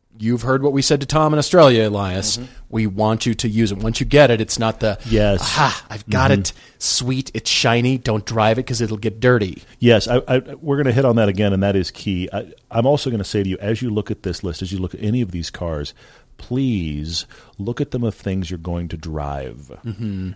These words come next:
Speaker 2: And
Speaker 1: Mm-hmm.
Speaker 2: if, let's say, something at the upper level of your budget, or Paul finds the perfect car and it's twice your budget, if that's gonna keep you from driving it, you can't get that car.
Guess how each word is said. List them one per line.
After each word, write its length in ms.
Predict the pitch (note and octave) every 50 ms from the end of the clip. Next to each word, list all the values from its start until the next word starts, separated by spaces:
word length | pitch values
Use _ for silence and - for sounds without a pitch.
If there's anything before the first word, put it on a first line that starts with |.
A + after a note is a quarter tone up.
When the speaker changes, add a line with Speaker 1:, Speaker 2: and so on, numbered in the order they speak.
| -
Speaker 2:
And 360 | - C3 C3+ D3+ D#3 C#3 A2+ F2+
Speaker 1:
Mm-hmm. 100 | F#2+ C3+
Speaker 2:
if, 240 | B2 - - - - - - _ _ -
let's 220 | C3+ D3+ D#3+ -
say, 140 | - F3 D#3
something 340 | - - D#3 C#3+ - C#3 A#2+
at 60 | A2
the 120 | - C3+ C#3
upper 180 | A2+ - B2+
level 200 | A#2 A2 G#2 G#2 G#2
of 80 | F#2 F#2+
your 80 | F#2+
budget, 240 | E2 G#2+ G2+ - -
or 120 | D2 F2+
Paul 300 | E2+ - - A2+ A2+ A2+
finds 300 | G#2 - A2 G2+ G2 F2
the 80 | E2+ F#2+
perfect 340 | - - G#2 F#2+ - - -
car 220 | - - G2 F#2
and 80 | F2+ F2+
it's 100 | - -
twice 260 | - G#2+ G2+ G2+ -
your 80 | G#2 F2
budget, 260 | E2 E2 D2+ D2+ -
if 120 | G2+ F#2+ -
that's 300 | G2+ G2 A#2 D3 D3+ -
gonna 160 | D3+ C3 A#2+
keep 220 | - - C#3 C#3+ -
you 60 | B2+
from 140 | - A#2+ G#2
driving 280 | G#2+ A2 B2+ C#3+ C#3+ A#2+
it, 40 |
you 80 | E2+ F2+
can't 160 | - - F#2+
get 100 | - E2
that 120 | - C#2 -
car. 260 | - A#2+ A#2 F#2+